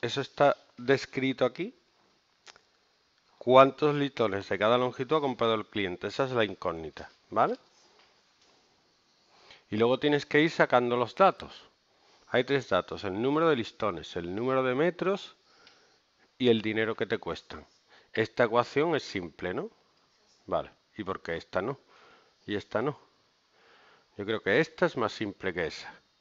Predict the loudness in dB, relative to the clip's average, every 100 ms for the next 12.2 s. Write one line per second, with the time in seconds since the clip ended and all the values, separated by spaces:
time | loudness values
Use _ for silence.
0 | _ -20 -20 -20 _ -2 0 0 -2 -4
1 | 2 2 2 -2 -2 -4 _ _ 0 4
2 | 4 2 -2 -2 -6 -4 -4 -4 -10 -16
3 | -20 _ _ _ _ _ -20 -20 _ -12
4 | -4 2 2 2 -2 0 2 4 4 4
5 | 2 4 4 4 2 0 2 2 4 2
6 | 0 -2 0 0 0 0 4 4 2 -14
7 | -20 -4 0 0 0 -2 -4 0 0 0
8 | -2 -4 -4 _ 0 0 0 -6 -12 -20
9 | _ _ _ _ _ _ -6 -4 -2 -4
10 | -6 0 2 2 -2 -2 -2 -2 -2 -2
11 | -2 -4 -6 -6 -6 -4 -2 -2 -4 -14
12 | -16